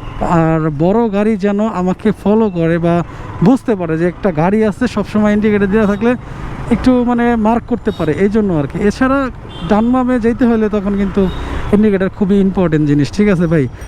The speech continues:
শুধু শুধু দিয়ে রাখলে চলবে না। হাইওয়েতে যে কোনো একটা সাইডে দিয়ে দেন তারপরে চললেন, ওইটা ভিন্ন কথা, but একটা লেন মানে একটা সাইড দিয়ে চললেন, সেটা বেটার আর কি। যাই হোক, আহ, আজকে বিকেলবেলা গেছিলাম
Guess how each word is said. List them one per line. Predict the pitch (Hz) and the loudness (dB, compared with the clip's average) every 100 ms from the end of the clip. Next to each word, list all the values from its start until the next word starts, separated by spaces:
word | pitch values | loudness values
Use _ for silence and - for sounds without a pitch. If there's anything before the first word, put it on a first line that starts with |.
| - | -2
শুধু | 196 208 | 2 2
শুধু | 185 208 | 2 0
দিয়ে | 180 185 214 | 2 2 2
রাখলে | 202 - 185 | 0 0 -2
চলবে | - 226 214 180 | 2 2 2 2
না। | 233 - - - | 0 -6 -16 -2
হাইওয়েতে | 175 208 220 208 190 | 2 2 2 -2 -2
যে | 190 | 0
কোনো | 208 196 | 0 0
একটা | 185 208 | 0 0
সাইডে | - 190 214 | 2 2 2
দিয়ে | 185 262 294 - - - - | 2 2 0 -4 -8 -6 0
দেন | 208 202 | 2 2
তারপরে | 202 180 208 196 196 190 185 | -2 -2 0 2 2 0 0
চললেন, | 214 208 226 240 | 0 2 2 0
ওইটা | 175 185 | 0 0
ভিন্ন | 160 196 190 | 2 2 2
কথা, | 165 196 220 175 | 0 0 0 0
but | 160 - - - - - | -2 -4 -12 -10 -10 -4
একটা | - 196 | 0 2
লেন | 185 196 202 | 2 0 -2
মানে | 190 185 | -2 -2
একটা | 180 | -2
সাইড | 190 190 180 160 | -2 0 0 0
দিয়ে | 190 | 0
চললেন, | 190 185 175 180 | 0 -2 0 -2
সেটা | - 170 170 156 - - - - - - - 165 156 | -2 0 0 -2 -6 -12 -10 -10 -8 -8 -4 0 2
বেটার | 214 208 147 | 2 2 -4
আর | 143 - | -6 -8
কি। | 127 - - - - - - - - - - | -12 -12 -14 -12 -10 -10 -8 -6 -6 -6 0
যাই | 233 254 | 2 2
হোক, | 247 | 0
আহ, | 196 214 208 165 - | -4 -2 0 -2 -4
আজকে | 180 - 247 | -6 -2 0
বিকেলবেলা | 214 220 247 240 240 | 0 0 0 0 0
গেছিলাম | 240 240 240 247 | 0 2 2 0